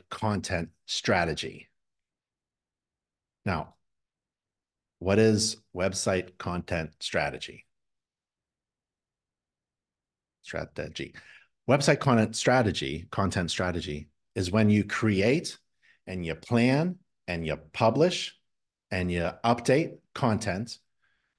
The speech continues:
on an inspector website that aligns with your business goals. So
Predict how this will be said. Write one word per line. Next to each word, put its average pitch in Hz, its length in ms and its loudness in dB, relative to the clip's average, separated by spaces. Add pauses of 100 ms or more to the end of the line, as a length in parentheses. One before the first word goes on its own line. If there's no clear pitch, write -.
(160)
on 101 120 4
an 95 100 2
inspector 113 400 4
website 98 500 2 (340)
that 90 240 -2
aligns 110 680 2
with 92 240 -2
your 90 120 -4
business 95 340 0
goals. 71 480 -4 (2250)
So 87 400 0